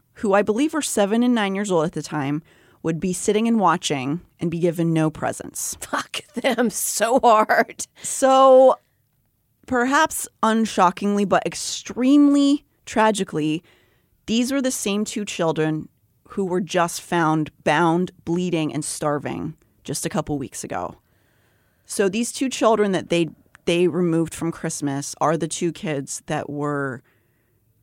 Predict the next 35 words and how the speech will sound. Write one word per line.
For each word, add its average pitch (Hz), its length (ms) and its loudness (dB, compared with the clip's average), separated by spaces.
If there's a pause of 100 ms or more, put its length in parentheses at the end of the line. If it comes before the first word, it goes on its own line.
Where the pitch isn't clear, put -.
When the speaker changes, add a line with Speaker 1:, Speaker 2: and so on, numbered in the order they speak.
(500)
Speaker 1:
uh, 208 100 -4 (100)
they 196 200 4
were, 190 360 0 (180)
they 190 140 4
were 190 140 0
close 165 300 -2
to 143 80 -6
death - 400 -10 (180)
when 147 140 -4
they 143 100 -2
were 139 120 -6
found. - 320 -14
Speaker 2:
So 247 160 0
they 262 140 2
got 349 220 -2
the 202 80 0
worst 190 360 0
of 240 120 -2
it. 101 200 -4 (560)
It 202 100 -4
sounds 294 340 -2
like. 175 360 -2 (720)
Speaker 1:
There 247 300 4
i-, 339 340 0 (120)
there 226 260 4
is 262 120 0
a 330 60 0
pattern. 226 580 0 (100)
Um, 185 400 -2
I 196 80 2
don't, 233 280 0 (100)
I'm 208 140 0
not 214 220 0
obviously 180 520 -2
a 170 300 -2